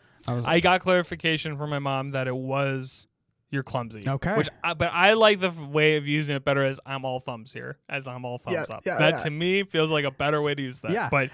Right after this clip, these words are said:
Speaker 1: And,
Speaker 2: yeah.
Speaker 1: and, and I did, I was watching a show or something, and someone said, "I'm all thumbs today." And w-, they were, like, dropping things. And I was like, "Oh my God, it's real."
Speaker 2: There
Speaker 1: <laughs>
Speaker 2: are, there are hundred percent phrases in here that are very real, very common.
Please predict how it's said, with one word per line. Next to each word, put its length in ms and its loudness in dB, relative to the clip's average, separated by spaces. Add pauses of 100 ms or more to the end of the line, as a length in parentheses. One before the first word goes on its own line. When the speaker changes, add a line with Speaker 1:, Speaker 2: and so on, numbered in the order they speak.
Speaker 1:
And, 200 -4 (100)
Speaker 2:
yeah. 160 2
Speaker 1:
and, 120 -2 (120)
and 360 -2
I 140 -2
did, 580 -4
I 120 -2
was 160 -2
watching 400 -2
a 40 0
show 300 -2
or 120 -2
something, 380 -4
and 160 -2
someone 380 -2
said, 240 -2
"I'm 120 -2
all 120 -2
thumbs 360 -4
today." 340 -6 (500)
And 200 -2
w-, 120 -4
they 140 -2
were, 80 -2
like, 160 -4
dropping 400 -4
things. 420 -6
And 80 -4
I 40 -2
was 120 -2
like, 140 -4
"Oh 60 0
my 120 -2
God, 400 -4 (720)
it's 220 -2
real." 260 0
Speaker 2:
There 260 6
Speaker 1:
<laughs> 60 6
Speaker 2:
are, 240 6 (260)
there 260 2
are 180 2
hundred 400 -2
percent 440 -4
phrases 460 -4
in 80 -6
here 220 -8
that 180 -8
are 120 -8
very 420 -4
real, 460 -6
very 340 -8
common. 560 -10